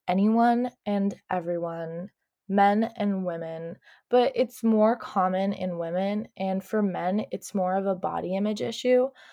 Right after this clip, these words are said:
Um, they're most common during teen years and young adulthood. Many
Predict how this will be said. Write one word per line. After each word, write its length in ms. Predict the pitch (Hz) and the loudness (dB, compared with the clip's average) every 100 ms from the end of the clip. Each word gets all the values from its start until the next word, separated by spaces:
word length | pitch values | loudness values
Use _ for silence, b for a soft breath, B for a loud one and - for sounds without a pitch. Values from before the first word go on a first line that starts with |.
| B B B - | B B B -2
Um, 440 | 208 196 185 180 - - | 4 6 6 2 -6 -4
they're 220 | 202 220 | 2 6
most 360 | 214 220 269 - _ _ | 8 6 4 -8 _ _
common 580 | - - 175 180 190 202 | -10 -2 0 2 2 2
during 320 | 185 180 175 | 0 -2 -4
teen 300 | 185 - 208 | -6 -2 2
years 420 | 220 220 214 214 | 2 2 0 -2
and 220 | - 185 180 | -4 -2 -2
young 180 | 175 | -2
adulthood. 640 | 190 196 - 202 180 - 196 b b b b _ - | -4 -2 -2 0 -2 -4 -8 b b b b _ -2
Many 320 | 240 277 | 0 0